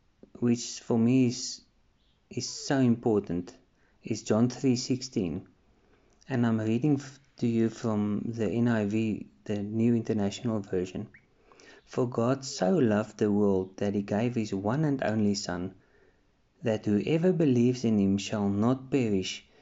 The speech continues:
but have eternal life." This is, this is so, it's so important actually. And, and if you get to that new guy, that,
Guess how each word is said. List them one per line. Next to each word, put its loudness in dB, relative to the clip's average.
but -4
have -2
eternal -2
life." -4
This -4
is, -6
this -4
is -8
so, -2
it's -14
so -4
important 0
actually. -4
And, -4
and -2
if -6
you 0
get -2
to 0
that -4
new 4
guy, 0
that, -2